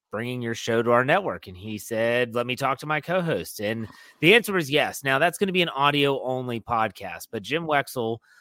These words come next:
and Steel City Insider, we are gonna officially have on the Steel Curtain Network an insider, meaning, uh, someone that's actually in the locker room, could ask questions at press conferences, can talk to players. We're gonna have their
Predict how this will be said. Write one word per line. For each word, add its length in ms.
and 280
Steel 300
City 260
Insider, 400
we 180
are 120
gonna 260
officially 540
have 480
on 100
the 60
Steel 260
Curtain 280
Network 380
an 220
insider, 680
meaning, 440
uh, 180
someone 280
that's 160
actually 300
in 60
the 80
locker 360
room, 340
could 200
ask 420
questions 720
at 260
press 240
conferences, 600
can 260
talk 300
to 80
players. 480
We're 140
gonna 180
have 280
their 420